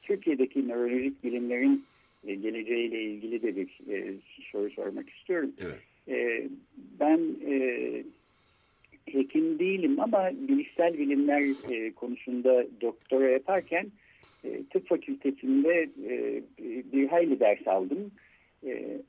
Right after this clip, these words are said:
Speaker 1: Amerika'daki en iyi tıp fakültelerinde bile öğrenciler genellikle tıptan başka, yani kendi alanlarından başka bir şeyle, e, ilgilenmemeye çalışırlar. E, başka konulara, e,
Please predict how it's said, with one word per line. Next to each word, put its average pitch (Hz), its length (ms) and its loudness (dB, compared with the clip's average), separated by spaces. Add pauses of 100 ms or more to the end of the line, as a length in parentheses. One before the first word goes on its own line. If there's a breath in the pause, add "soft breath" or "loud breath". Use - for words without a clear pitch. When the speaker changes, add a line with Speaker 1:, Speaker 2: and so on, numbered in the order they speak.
Speaker 1:
Amerika'daki 190 880 0 (680)
en 214 200 4
iyi 190 240 -4
tıp - 220 -8
fakültelerinde 175 840 0
bile 160 440 4
öğrenciler 160 680 2 (160)
genellikle 170 680 -2 (160)
tıptan 180 560 -2
başka, 151 480 2 (220)
yani 117 220 2
kendi 135 300 4
alanlarından 135 720 4
başka 131 380 -2
bir 127 120 -4
şeyle, 135 400 2 (580 soft breath)
e, 117 60 -6 (600)
ilgilenmemeye 127 1000 2 (180)
çalışırlar. 95 640 -2 (300)
E, 98 280 -6 (360)
başka 117 380 0
konulara, 131 680 4 (500 soft breath)
e, 107 240 0